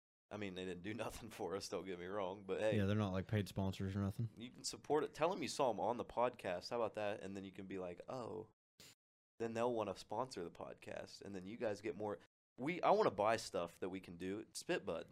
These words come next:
Speaker 1: sponsor us.
Speaker 2: Dude, I forgot all about it, but I always got that Spitbud on me. You can get this at spitbud dot com. Uh, they just followed us back the other day and, you know,
Speaker 1: Yeah.
Speaker 2: messaged us about it, but
Speaker 1: They're a
Speaker 2: love
Speaker 1: fairly,
Speaker 2: this
Speaker 1: fairly
Speaker 2: thing.
Speaker 1: big company too, which is kinda cool.
Speaker 2: Yeah,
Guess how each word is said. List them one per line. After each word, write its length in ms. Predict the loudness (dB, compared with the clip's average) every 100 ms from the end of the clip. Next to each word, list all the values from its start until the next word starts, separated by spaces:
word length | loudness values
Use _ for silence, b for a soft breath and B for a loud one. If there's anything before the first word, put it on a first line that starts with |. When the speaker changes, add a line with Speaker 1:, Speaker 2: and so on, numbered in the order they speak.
| -16
Speaker 1:
sponsor 420 | -4 -2 0 -2 -4
us. 260 | -6 -14 -8 4
Speaker 2:
Dude, 260 | 8 8
I 100 | 6
forgot 480 | 2 4 8 8 6 -2 _
all 260 | -2 0 2
about 340 | 4 4 6
it, 120 | 4 2
but 260 | 2 2 -2 B _ -2
I 120 | 4
always 280 | 6 8 8
got 180 | 6 4
that 120 | 2
Spitbud 520 | 2 2 2 6 6 6
on 180 | 4
me. 80 | 4
You 80 | 2
can 100 | 2
get 120 | 4
this 160 | 2 0
at 80 | -2
spitbud 500 | 2 4 6 4 6
dot 260 | 4 4
com. 460 | 6 8 8 6 2 _ _ _ _ _ -6
Uh, 220 | 0 2
they 100 | 4
just 220 | 4 2 4
followed 280 | 6 6
us 80 | 4
back 260 | 4 2 4
the 100 | 2
other 120 | 2
day 280 | 4 6 6
and, 240 | 4 2 -4 -2
you 100 | 2
know, 60 |
Speaker 1:
Yeah. 200 | 4 2
Speaker 2:
messaged 160 | 2 0
us 100 | -2
about 240 | 0 2
it, 100 | 2
but 180 | -2 -6 -8 -6
Speaker 1:
They're 120 | -4
a 20 |
Speaker 2:
love 120 | 2 6
Speaker 1:
fairly, 260 | 8 8
Speaker 2:
this 140 | 6 6
Speaker 1:
fairly 200 | 6 6
Speaker 2:
thing. 60 |
Speaker 1:
big 160 | 4 2
company 380 | -2 -2 -2 -4
too, 260 | -6 -6 -8
which 120 | -12
is 120 | -12
kinda 200 | -12 -12
cool. 240 | -10 -4 4
Speaker 2:
Yeah, 280 | 6 6